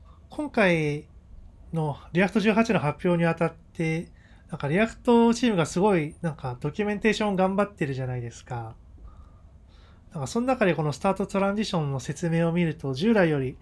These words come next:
かなりわかりやすく明確に書かれているなという印象がありまして、なんか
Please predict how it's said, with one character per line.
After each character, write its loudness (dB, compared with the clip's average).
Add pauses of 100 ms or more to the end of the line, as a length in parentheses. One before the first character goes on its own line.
(240)
か -2
な 2
り 0
わ 4
か 0
り 4
や 4
す -8
く 0
明 0
確 0
に -2 (360)
書 -8
か 0
れ 2
て -6
い -2
る -2
な -2
と -8
い -6
う -6
印 -10
象 -8
が -6
あ -4
り -6
ま -8
し -12
て、 -12 (1200)
な -20
ん -20
か -16